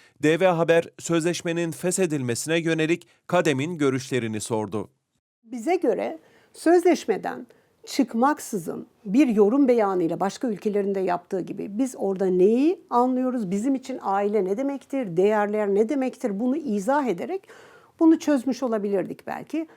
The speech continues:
Speaker 2: Ama to-, toplumsal tartışma o kadar alevlendi ki maalesef taşınamaz hale geldi. Bu sözleşmeden çıkıldı. Bu bizim tercihimiz değildi ama çerçeve metinleri bir, size bir istikameti belirler.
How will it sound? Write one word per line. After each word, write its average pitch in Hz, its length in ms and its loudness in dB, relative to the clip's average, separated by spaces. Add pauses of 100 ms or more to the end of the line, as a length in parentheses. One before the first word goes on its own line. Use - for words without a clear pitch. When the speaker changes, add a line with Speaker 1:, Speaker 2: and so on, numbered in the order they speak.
(140)
Speaker 2:
Ama 285 180 2
to-, 285 560 -2
toplumsal 294 480 0
tartışma 226 540 -6 (160)
o - 140 2
kadar 190 320 0
alevlendi 175 760 -6
ki 339 300 -2 (440)
maalesef 240 560 0
taşınamaz 226 560 -2
hale 196 260 -2
geldi. 285 560 -6 (360)
Bu 311 180 4
sözleşmeden 349 720 6
çıkıldı. 311 480 4
Bu 226 140 2
bizim 254 260 8
tercihimiz 277 580 6
değildi 269 500 4
ama 285 320 2 (340)
çerçeve 330 580 4
metinleri 294 640 2
bir, 254 40 -8
size 254 320 0
bir 269 60 2
istikameti 262 680 0
belirler. 226 460 -4